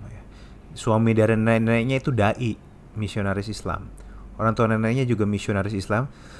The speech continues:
Tahun sembilan belas tujuh puluh, orang tua Nabil ke Amerika dan di sanalah Nabil tuh lahir. Nabil dibesarkan dalam tradisi Islam. Dalam usia lima tahun, ia telah membaca seluruh Al-Quran dalam bahasa Arab.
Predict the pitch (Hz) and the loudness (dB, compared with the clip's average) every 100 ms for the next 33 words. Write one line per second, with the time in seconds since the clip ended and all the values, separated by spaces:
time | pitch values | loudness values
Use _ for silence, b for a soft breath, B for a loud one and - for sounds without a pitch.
0 | B B - 135 131 185 165 160 143 131 | B B -2 0 2 2 2 0 0 2
1 | 135 160 - 120 120 127 117 120 143 - | 2 2 2 4 4 2 2 4 2 2
2 | 113 117 113 113 98 98 98 - 107 143 | 0 2 2 2 0 0 -2 -2 -4 -2
3 | 117 95 101 101 107 95 87 87 85 - | -2 0 0 -2 -2 -2 -2 -6 -8 -12
4 | B B - 104 104 127 113 95 - - | B B -4 -2 2 0 0 -4 -6 -6
5 | 110 101 92 92 90 90 92 95 107 110 | -4 -4 -4 -6 -6 -6 -6 -6 -6 -4
6 | 117 120 - - 98 95 98 107 92 90 | -6 -10 -18 -12 -8 -8 -6 -6 -4 -4
7 | - 104 123 110 104 98 92 90 101 - | -4 -4 -4 -6 -6 -4 -4 -4 -6 -6
8 | 98 - 95 - 175 160 95 90 90 90 | -6 -2 -4 -2 -2 -2 -4 -6 -6 -6
9 | 90 87 - 82 82 | -6 -8 -10 -10 -10